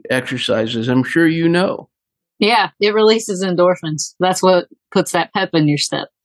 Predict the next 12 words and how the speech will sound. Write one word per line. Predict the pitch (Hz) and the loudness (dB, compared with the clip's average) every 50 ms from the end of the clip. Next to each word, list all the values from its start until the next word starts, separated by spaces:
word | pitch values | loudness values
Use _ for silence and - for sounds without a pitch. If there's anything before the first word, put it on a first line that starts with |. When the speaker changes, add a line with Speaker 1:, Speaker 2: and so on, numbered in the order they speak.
| _ _ - | _ _ -6
Speaker 1:
Right. | 120 123 127 135 131 - - - _ _ _ _ _ _ _ _ _ _ - | -2 0 0 0 0 -2 -6 -10 _ _ _ _ _ _ _ _ _ _ -6
Speaker 2:
Yep. | 175 175 - - - - _ _ _ _ _ _ _ _ - | -4 -4 -4 -4 -10 -20 _ _ _ _ _ _ _ _ 0
Speaker 1:
Now, | 165 165 165 160 123 - | 2 2 2 2 0 0
we, | - 170 175 160 - - | 0 0 0 0 -2 -2
you | 160 170 | 0 2
were | 170 160 | 2 2
talking | - - 156 151 151 - 151 131 | 2 2 0 0 0 -2 -4 -4
about | 127 117 131 131 127 - - _ _ _ _ _ - - | -4 -2 0 0 0 0 -2 _ _ _ _ _ -2 0
other | 147 156 165 156 143 | 2 2 2 2 0
singers | - - - 151 160 170 165 143 127 117 - | 0 0 0 2 2 2 2 0 -2 -4 -4
there | 117 113 104 110 101 - - | -4 -4 -4 -4 -4 -6 -2
earlier. | - 127 135 147 160 147 120 117 110 98 98 - | 0 2 4 4 4 4 2 2 0 -2 -4 -6